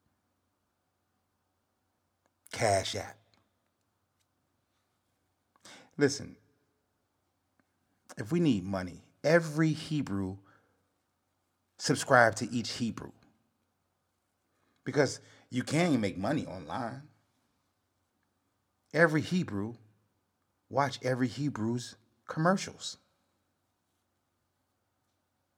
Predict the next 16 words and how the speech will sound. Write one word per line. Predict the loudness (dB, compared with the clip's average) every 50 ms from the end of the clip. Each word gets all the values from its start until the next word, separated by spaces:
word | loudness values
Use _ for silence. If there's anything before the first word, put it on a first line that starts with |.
| _ _ _ _ _ _ _ _ _ _ _ _ _ _ _ _ _ _ _ _ _ _ _ _ _ _ _ _ -8
Get | -8 -8 -8
paid. | -6 -8 -8 -8 -10 -12 -18 -20 _ _ _ _ _ _ _ _ _ _ _ _ _ _ _ _ _ _ _ _ _ _ _ _ _ _ _ _ _ _ _ _ _ _ _ _ _ _ _ _ _ _ _ _ _ _ _ _ _ _ _ _ _ _ _ _ _ _ _ _ _ _ _ _ _ _ _ _ _ _ _ _ _ _ _ _ _ _ _ _ _ _ -6
Get | -2 0 0 2
paid. | 4 2 4
Why | 6 6 6
we, | 6 6 4
why | 2 2 2
we, | 2 2
why | 2 6 6 6 6 4 -2 -14 -4 0 2 4
we | 6
gotta | 6 4 4
be | 4 0
stupid? | 0 0 2 2 2 2 2
Why | 2 2 2
we | 2
can't | 0 -2 -2 -2 -2